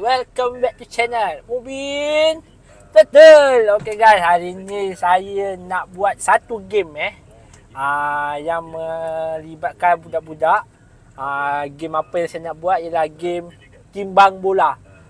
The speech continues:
Ah, saya akan bagi diorang peluang tiga kali. Saya nak satu, ah, saya nak sebanyak dua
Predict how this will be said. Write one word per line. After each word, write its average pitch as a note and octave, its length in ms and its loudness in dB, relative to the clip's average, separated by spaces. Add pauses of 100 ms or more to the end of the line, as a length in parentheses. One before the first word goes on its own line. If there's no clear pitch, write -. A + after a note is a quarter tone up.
(120)
Ah, D3 320 -4
saya G3 320 0
akan G3 160 -4
bagi F#3+ 240 -4
diorang F#3+ 320 0
peluang F#3 480 4 (480)
tiga F#3+ 320 2
kali. G3 480 0 (640)
Saya A3+ 320 6
nak C4 240 2
satu, A3+ 640 0
ah, G3+ 560 4
saya A3+ 240 0
nak A#3+ 240 -2
sebanyak A3 480 0
dua A#3+ 160 6